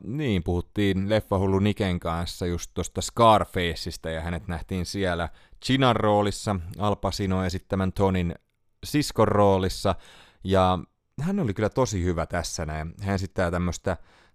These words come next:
tän Andrea Galein, ö, mikä on tää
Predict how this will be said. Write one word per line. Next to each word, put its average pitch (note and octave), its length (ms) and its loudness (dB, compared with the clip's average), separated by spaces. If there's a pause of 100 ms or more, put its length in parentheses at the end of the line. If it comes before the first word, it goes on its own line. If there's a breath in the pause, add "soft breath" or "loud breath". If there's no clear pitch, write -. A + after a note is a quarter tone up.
tän F2+ 360 0 (500)
Andrea G2 480 2
Galein, F2+ 680 0 (480)
ö, E2 260 -2
mikä E2+ 280 -2
on E2+ 100 -2
tää E2 360 -2